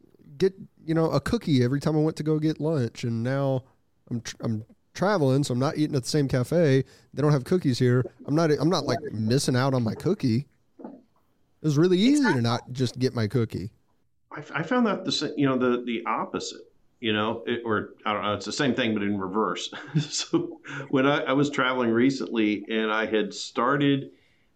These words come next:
Speaker 3: this morning ritual, we, because, you know, as we had talked with people, I was finding there was commonality of people who had been successful in different areas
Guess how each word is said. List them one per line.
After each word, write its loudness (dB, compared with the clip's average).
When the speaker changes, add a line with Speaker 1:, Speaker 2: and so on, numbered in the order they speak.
Speaker 3:
this 0
morning 2
ritual, -2
we, -8
because, -4
you -6
know, -2
as -6
we 4
had 0
talked 0
with -4
people, 0
I 2
was -4
finding 0
there -4
was -6
commonality -2
of -4
people -8
who -4
had -6
been -6
successful -10
in -8
different -10
areas -6